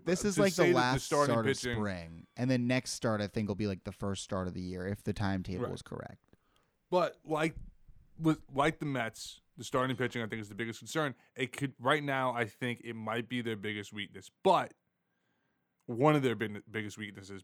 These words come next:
Speaker 2: but it also has the potential to be one of their biggest strengths. If you can have Cole be Cole, if you can have Sevy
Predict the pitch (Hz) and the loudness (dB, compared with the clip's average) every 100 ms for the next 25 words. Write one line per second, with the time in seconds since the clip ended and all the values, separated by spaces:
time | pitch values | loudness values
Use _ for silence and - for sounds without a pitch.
0 | - 151 139 107 - _ _ _ - 123 | 0 4 4 2 -8 _ _ _ 0 4
1 | 123 120 123 110 107 107 113 104 101 98 | 4 4 0 0 -6 -6 -6 -6 -12 -10
2 | 101 98 95 92 95 92 - 87 - - | -8 -8 -8 -8 -10 -10 -14 -14 -16 -20
3 | - 101 113 123 113 104 - 127 135 123 | -18 -12 -8 -4 -4 -6 0 4 4 2
4 | 127 - 110 104 101 95 110 113 104 - | -4 -2 0 0 -2 -6 -6 -6 -6 -6
5 | - 120 123 | -2 -2 -2